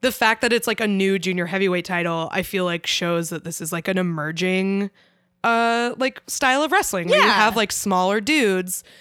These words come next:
Speaker 1: doing, like, a slightly different style than the big guys.
Speaker 2: Maybe not emerging worldwide, but definitely emerging in the U S.
Speaker 1: Yeah, and just speaks to Liger being, like, an innovator of that.
Speaker 2: Yeah.
Speaker 1: And again, we see some, it starts with some, like, really, really good mat wrestling.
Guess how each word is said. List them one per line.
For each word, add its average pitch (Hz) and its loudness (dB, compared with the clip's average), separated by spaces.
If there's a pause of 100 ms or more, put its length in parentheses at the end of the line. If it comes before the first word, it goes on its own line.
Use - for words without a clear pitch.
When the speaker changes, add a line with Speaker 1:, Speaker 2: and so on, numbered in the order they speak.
(180)
Speaker 1:
doing, 220 2
like, 214 0
a 202 0
slightly 196 0
different 175 -4
style 190 2
than 175 -2
the 185 -2
big 214 -2
guys. - -8
Speaker 2:
Maybe 359 0
not 294 0
emerging 233 -4
worldwide, 202 -4
but 208 -6
definitely 214 -4
emerging 190 -6
in 180 -8
the 175 -8
U 165 -6
S. - -10 (360)
Speaker 1:
Yeah, 277 2
and 233 0
just 254 -2
speaks - -2
to 202 0
Liger 180 0
being, 170 -2
like, - -6
an 185 -4
innovator 165 -4
of 160 -10
that. 156 -6
Speaker 2:
Yeah. 202 2
Speaker 1:
And 170 -4
again, 220 2
we 214 2
see 208 0
some, 185 0
it 208 -2
starts 180 -2
with 185 0
some, 180 -2
like, 175 -2
really, 165 -4
really 156 -8
good 151 -10
mat 277 2
wrestling. 202 0